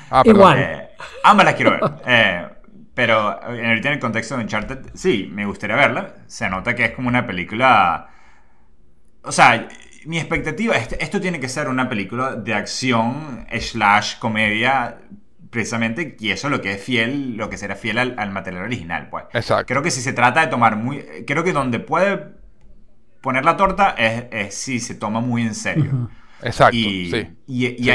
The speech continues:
Speaker 3: eso yo creo que, eh, tienen que, que, digamos, ponerse... o sea, tú tienen que ser una especie de película occidental de Jackie Chan, una cosa
Speaker 2: Wow.
Speaker 3: así, ¿sabes?
Speaker 1: <laughs>
Speaker 3: Eh, con
Speaker 1: Wow.
Speaker 3: películas, ¿sabes? Como con escenas de acción como que muy exageradas,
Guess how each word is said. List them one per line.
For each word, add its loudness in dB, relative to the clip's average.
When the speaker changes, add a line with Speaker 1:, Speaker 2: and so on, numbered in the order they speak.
Speaker 3:
eso -2
yo 0
creo -4
que, 0
eh, -12
tienen -4
que, -2
que, -6
digamos, -6
ponerse... -2
o -20
sea, 0
tú -2
tienen -2
que -2
ser -4
una -4
especie -4
de -2
película -4
occidental -4
de 0
Jackie 0
Chan, -4
una -6
cosa 2
Speaker 2:
Wow. 6
Speaker 3:
así, 4
¿sabes? 2
Speaker 1:
<laughs> -
Speaker 3:
Eh, 2
con 0
Speaker 1:
Wow. -2
Speaker 3:
películas, 6
¿sabes? 6
Como -2
con -6
escenas -2
de 6
acción -4
como -4
que -4
muy 0
exageradas, 4